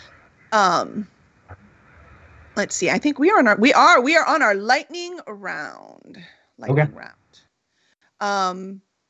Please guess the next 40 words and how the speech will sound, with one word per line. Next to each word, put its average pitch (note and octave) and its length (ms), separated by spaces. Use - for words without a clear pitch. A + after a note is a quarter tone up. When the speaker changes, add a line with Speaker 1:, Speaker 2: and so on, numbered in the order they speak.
Speaker 1:
so A#3+ 600
what C4 220
is B3+ 280
your A#3 80
favorite F#3+ 380
flavor F3 280
of B3 140
ice E4 220
cream? F3+ 320
Speaker 2:
Um, C3+ 260
mint E3 220
chip A#2 240
most G#2 240
of G#2+ 40
the G#2 80
time. F#2+ 320
Speaker 1:
Nice. - 180
You D4 60
know, C#4+ 40
that D4 140
one's B3+ 160
very G#3+ 200
popular F#3+ 380
with F#3+ 120
writers. F#3 360
Speaker 2:
Mm-hmm. A2 220
Speaker 1:
I F#3+ 40
find G3 180
that G3 120
funny. G3 260
There G#3+ 80
must G#3 220
be A3 40
some G3+ 160
kind G3 160
of F#3+ 80
scientific F#3 440
study F3+ 280
in F3 100
there. F3 140